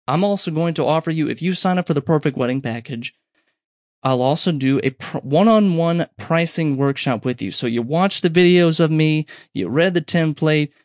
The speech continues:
and now you and I get to set up a personal phone call, video call, phone call, whatever you feel comfortable with, where we go through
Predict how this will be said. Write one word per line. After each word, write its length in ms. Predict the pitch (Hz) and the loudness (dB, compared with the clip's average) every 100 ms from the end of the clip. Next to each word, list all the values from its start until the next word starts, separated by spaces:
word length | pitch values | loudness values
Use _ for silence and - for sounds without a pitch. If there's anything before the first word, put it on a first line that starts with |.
| - | -4
and 180 | 127 | 0
now 400 | 135 170 190 185 - | 2 2 2 0 -4
you 300 | 139 160 208 | -4 0 2
and 80 | |
I 140 | 196 190 | 2 2
get 160 | 156 | 0
to 40 | - | -2
set 180 | - 160 | -2 0
up 120 | 143 | 0
a 80 | 117 | -4
personal 640 | - 185 190 - 196 190 | 0 2 2 2 0 0
phone 340 | - 180 180 | -2 -2 -2
call, 420 | 170 147 131 139 _ | -2 -2 0 -2 _
video 320 | 127 147 196 | -4 2 2
call, 340 | 196 - 196 185 | 2 2 4 2
phone 240 | - 180 | 2 0
call, 220 | 185 180 | 2 2
whatever 260 | 151 165 170 | 2 0 0
you 180 | 151 156 | -2 -2
feel 180 | 156 | -4
comfortable 360 | 135 160 143 127 | -2 -4 -2 0
with, 300 | 120 127 - | 2 0 0
where 100 | 143 | 2
we 120 | 143 | 2
go 300 | 131 139 156 | 2 2 2
through 580 | 160 - 156 151 147 143 | 0 -6 -2 0 0 -2